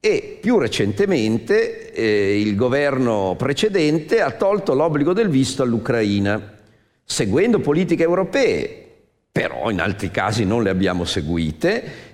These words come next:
e togliere l'obbligo del visto, sia pure per soggiorni di durata inferiore a novanta giorni, e dire che c'è la libertà di immigrazione è quasi la stessa cosa, perché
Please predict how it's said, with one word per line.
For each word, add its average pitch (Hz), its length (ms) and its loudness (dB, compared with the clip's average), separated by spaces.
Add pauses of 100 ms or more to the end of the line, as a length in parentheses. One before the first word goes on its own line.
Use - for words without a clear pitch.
e - 400 -4 (260)
togliere 254 360 2
l'obbligo 202 320 2
del 175 120 2
visto, 156 440 0
sia - 160 -2
pure 233 200 2
per 156 160 0
soggiorni 156 540 0
di 123 100 0
durata 151 360 0
inferiore 139 580 2
a 117 40 0
novanta 156 400 0
giorni, 170 600 2 (320)
e 165 140 0
dire 196 340 2
che 147 120 -2
c'è - 180 0
la 143 80 2
libertà 135 420 0
di 143 120 0
immigrazione 131 840 2
è - 220 -6
quasi 117 400 0
la 95 100 2
stessa - 440 -4
cosa, 73 520 -4
perché 110 340 -4